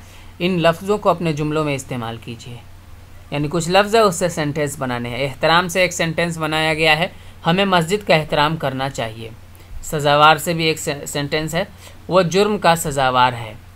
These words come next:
रिश्वत, रिश्वत से एक sentence, रिश्वत लेना और देना दोनों कानूनन जुर्म है। अगला लफ्ज़ है चोर बाज़ारी,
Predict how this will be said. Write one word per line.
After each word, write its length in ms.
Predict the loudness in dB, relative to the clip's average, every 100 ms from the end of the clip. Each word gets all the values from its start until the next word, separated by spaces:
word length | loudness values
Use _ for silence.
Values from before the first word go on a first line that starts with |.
| -20 -20 -20 -14 -6
रिश्वत, 520 | -4 -4 2 2 2 -6 -20 -20 -20 -20 -20 -6
रिश्वत 360 | -6 -2 -4
से 180 | 0 2
एक 80 | 2
sentence, 560 | 0 0 0 -2 -4 -8 -18 -8
रिश्वत 380 | -6 -2 -4 0
लेना 320 | 2 4 6
और 120 | 6 4
देना 280 | 0 0 -2
दोनों 320 | -2 -2 -4
कानूनन 640 | -2 -2 0 0 0 -2 -8 -10
जुर्म 280 | -4 -2 -2
है। 300 | -2 -4 -4 -8 -20 -20 -20 -20 -20 -20 -20 -20 -20 -20 -20 -20 -20 -20 -20 -20 -20 -20 -20 -20 -20 -20 -20 -20 -20 -20 -20 -20 -20 -20 -10
अगला 320 | -4 4 6 8
लफ्ज़ 280 | 6 4
है 100 | 0 0
चोर 320 | 4 6 6
बाज़ारी, 640 | 6 6 4 4 0